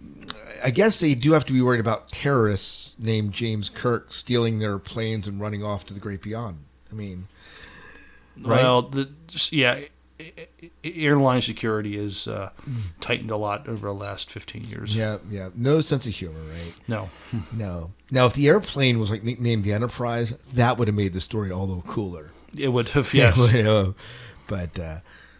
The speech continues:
Speaker 1: but, uh, you know, the headline, and you can look it up, is that Alex Sal-, Salmond, I don't even think I mentioned his name, was barred from a British Airlines flight after booking as a Star Trek captain. So, apparently, the captain cannot ride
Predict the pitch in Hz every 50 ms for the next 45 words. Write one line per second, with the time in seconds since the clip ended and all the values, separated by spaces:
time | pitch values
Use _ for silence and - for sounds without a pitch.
0 | - _ - 143 131 127 143 147 151 151 156 160 160 156 147 139 143 135 139 165
1 | 180 175 165 165 156 143 135 135 135 135 127 147 170 165 165 135 123 120 - -
2 | 117 110 110 110 110 - 98 113 110 110 98 110 110 - - 123 131 143 156 165
3 | 165 143 120 - - - - - 151 135 139 143 131 - - 123 - - 139 139
4 | 147 131 117 110 110 110 117 110 120 127 127 123 117 - 120 113 104 104 101 98
5 | 98 - - 120 113 107 - 120 110 104 87 107 120 120 120 117 113 113 113 95
6 | 92 127 123 131 147 156 143 113 - 127 123 113 101 92 - 110 110 113 127 151
7 | 160 139 120 151 147 151 151 147 147 139 110 - - 127 147 185 208 170 120 117
8 | 113 113 - - 120 101 - 127 131 - 156 156 156 131 113 123 117 165 139 -
9 | - - 90 90 - - 82 - - - 92 76 - - - 73 67 73 - _
10 | _ _ _ - - - - - - - - - - _ _ - - - 95 73
11 | 65 62 60 64 64 - - _ _ - - - - - - - - - - -
12 | 110 110 117 120 120 127 127 135 143 143 131 - - 104 - - - 113 104 98
13 | - - 117 117 120 110 - 117 107 98 90 90 87 - 82 80 80 78 78 76
14 | 76 76 73 85